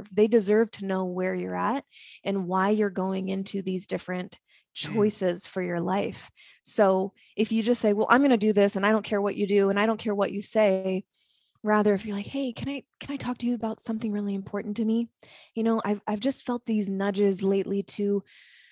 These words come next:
Speaker 1: start eating healthier, and, and I'm really not feeling well. And so I think this is gonna be really good for me. And I, I,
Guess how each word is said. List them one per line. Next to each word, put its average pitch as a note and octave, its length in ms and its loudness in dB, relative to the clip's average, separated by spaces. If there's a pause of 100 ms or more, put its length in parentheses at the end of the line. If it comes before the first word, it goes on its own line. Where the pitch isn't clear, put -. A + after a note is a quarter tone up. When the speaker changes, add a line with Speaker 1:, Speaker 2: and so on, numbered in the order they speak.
(140)
Speaker 1:
start A#3+ 340 -4
eating A3 280 2
healthier, F#3+ 480 -2
and, F#3+ 200 -4
and G3 140 -8
I'm G3 100 -4
really A#3+ 220 2
not G#3+ 180 -2
feeling G#3+ 420 0
well. G3+ 260 0
And G3+ 120 -2
so - 100 -6
I G3 40 -8
think C#4 220 -4
this C#4+ 140 0
is A#3 100 -2
gonna G#3+ 180 0
be G3 100 0
really F#3+ 220 -2
good F#3+ 200 0
for - 120 -8
me. G3 160 -4
And F#3+ 100 -6
I, F#3+ 120 -8
I, G3+ 280 -4